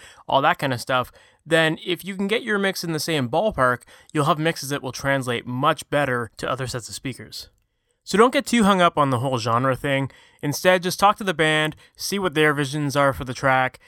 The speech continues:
and try to use those references. Or in the mixing stage,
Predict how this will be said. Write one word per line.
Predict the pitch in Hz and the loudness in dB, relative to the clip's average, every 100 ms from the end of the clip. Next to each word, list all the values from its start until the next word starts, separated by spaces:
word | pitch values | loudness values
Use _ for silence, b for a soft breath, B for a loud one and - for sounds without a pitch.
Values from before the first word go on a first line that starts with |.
| b b | b b
and | 139 139 131 131 | 0 2 2 0
try | 123 151 | 2 0
to | 143 | 2
use | 139 139 120 | -2 -2 -2
those | 131 131 123 | 0 0 0
references. | 127 - 127 120 127 131 127 - b b b - | -2 -2 -6 -4 -4 -4 -6 -12 b b b 2
Or | 202 220 214 208 | 6 6 6 4
in | 190 165 | 0 -4
the | |
mixing | 180 185 190 170 | -4 -4 -4 -4
stage, | - 180 180 175 | 0 2 2 -2